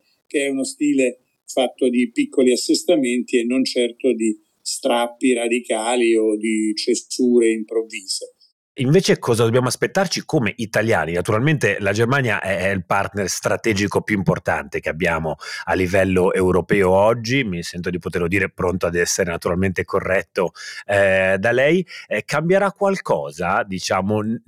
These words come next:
Speaker 2: negli occhi con cui il governo tedesco guarderà ad un'Italia che sappiamo storicamente ha avuto, po-,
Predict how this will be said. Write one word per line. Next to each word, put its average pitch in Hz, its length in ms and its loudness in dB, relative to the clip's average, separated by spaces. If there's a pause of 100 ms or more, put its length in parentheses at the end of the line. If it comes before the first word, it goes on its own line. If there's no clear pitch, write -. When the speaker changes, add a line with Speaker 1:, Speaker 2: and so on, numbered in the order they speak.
(160)
Speaker 2:
negli 123 400 2
occhi 156 440 0
con 107 240 0
cui 131 320 2
il 107 60 -2
governo 107 500 2
tedesco 110 560 0
guarderà 98 760 0 (280)
ad 90 180 -4
un'Italia 101 460 -2
che 85 80 -8
sappiamo 113 420 -4
storicamente 101 800 -4
ha - 160 -4
avuto, 92 400 -4
po-, - 180 -14